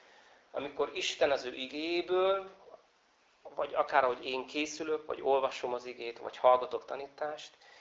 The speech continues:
és megmutatja az ő szeretetét én felém. Mondjuk egy új szemszögből. Ö, megmutatja ezt, ö, nem, nem hallok vele újat, de valahogy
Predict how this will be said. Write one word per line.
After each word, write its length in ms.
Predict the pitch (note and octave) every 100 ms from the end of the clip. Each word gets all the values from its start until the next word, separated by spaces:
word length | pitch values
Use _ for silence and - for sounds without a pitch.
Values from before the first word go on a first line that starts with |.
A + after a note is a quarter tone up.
| -
és 180 | - -
megmutatja 1000 | C#3+ F3 D#3 B2+ B2 A2+ - A#2+ A#2+ A#2+
az 160 | A#2 B2+
ő 40 |
szeretetét 800 | - - D3+ C3 - A2 B2+ A#2
én 160 | A#2+ A#2
felém. 520 | - A2+ G#2+ A2+ - - - - - - - - - - - - -
Mondjuk 260 | D3+ D#3 D#3
egy 140 | E3
új 140 | F#3 E3+
szemszögből. 920 | - B2+ B2 - A2+ - A2+ A#2+ C#3 C#3+ - - - -
Ö, 420 | C3+ C3+ C3 C3+
megmutatja 720 | D3+ F3 F3+ F3 D#3+ - D#3
ezt, 480 | D#3+ - - - - - _ -
ö, 100 | C#3 C3+ C3 C3 D3+
nem, 420 | F#3 G3 F3 F#3+
nem 140 | A3
hallok 340 | - F#3 E3+ D#3+
vele 280 | D#3+ D#3
újat, 540 | F#3 E3 C3 D#3+ - - _ _ _ -
de 100 | C#3
valahogy 580 | D#3 F3 E3+ E3+ E3